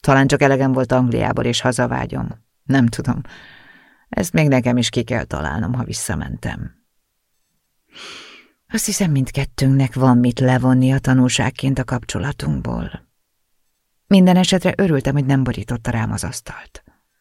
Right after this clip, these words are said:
De még mindig ramatyul éreztem magam. Mert tudtam, hogy bár úgy tesz, mintha minden rendben lenne, azért megbántottam.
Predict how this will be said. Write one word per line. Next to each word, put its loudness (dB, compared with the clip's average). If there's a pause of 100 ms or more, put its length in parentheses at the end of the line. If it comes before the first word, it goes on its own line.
(320)
De 2
még 4
mindig 4
ramatyul -2
éreztem -8
magam. -6 (960)
Mert 0
tudtam, 2
hogy 6
bár 4
úgy -2
tesz, 0
mintha 4
minden 6
rendben 2
lenne, 0
azért -2
megbántottam. -4